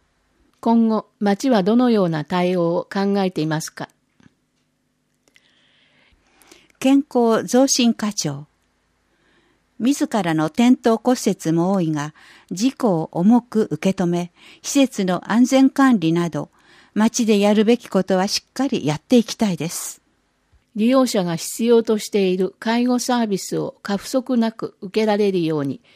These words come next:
Speaker 1: 利用者の立場に立って総合的な支援をするのがケアマネージャーであるが、町は介護認定を受けた人と家族がケアマネージャーを選定するための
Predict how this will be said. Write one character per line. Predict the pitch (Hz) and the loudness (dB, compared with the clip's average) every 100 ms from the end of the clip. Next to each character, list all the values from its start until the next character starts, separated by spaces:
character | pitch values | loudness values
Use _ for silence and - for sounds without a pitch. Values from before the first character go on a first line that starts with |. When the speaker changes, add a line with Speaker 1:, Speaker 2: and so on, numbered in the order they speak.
| _ _ - | _ _ -4
Speaker 1:
利 | 208 | 0
用 | 254 247 | 2 0
者 | 220 | -2
の | 165 151 | -4 -4
立 | 175 180 208 | -6 -6 -2
場 | 220 | -2
に | 175 | -2
立 | 160 | -6
っ | 156 | -8
て | _ - - | _ -12 -12
総 | - - 226 233 | -8 -2 0 2
合 | 220 220 | 0 0
的 | 202 190 208 | -4 -4 -4
な | 196 | -4
支 | 185 - | -4 -6
援 | 240 226 | -4 -2
を | 160 | -4
す | 160 185 | -6 -4
る | 190 | -4
の | 165 | -2
が | 147 - - - _ | -6 -10 -20 -20 _
ケ | 208 202 | 0 2
ア | 214 208 | 2 0
マ | 202 | 0
ネ | 202 214 202 | 0 0 0
ー | |
ジ | 175 | -2
ャ | 151 | -4
ー | |
で | 151 156 | -4 -4
あ | 160 | -6
る | 143 | -8
が、 | 139 _ - _ | -10 _ -20 _
町 | - 196 - 247 | -4 -4 -2 -4
は | 143 - _ | -4 -10 _
介 | - 214 233 | -6 -2 0
護 | 247 240 | 2 2
認 | 247 240 | 2 0
定 | - 175 | 0 0
を | 165 156 | 0 -4
受 | 208 220 | -2 -2
け | |
た | 196 | 0
人 | 185 - 180 | -4 -6 -6
と | - - _ _ _ - | -6 -10 _ _ _ -6
家 | 240 | -2
族 | 247 240 165 | -2 -2 -6
が | 147 - _ | -6 -12 _
ケ | 214 226 | 0 2
ア | 233 | 4
マ | 233 | 2
ネ | 233 233 | 2 0
ー | 226 | 2
ジ | 180 | 0
ャ | |
ー | 170 | 0
を | 156 147 | -2 -4
選 | - 208 220 | -2 -2 -2
定 | 226 214 | -2 -2
す | 196 202 | -2 -4
る | 196 | -2
た | 190 | -2
め | 185 | -2
の | 175 160 | -2 -4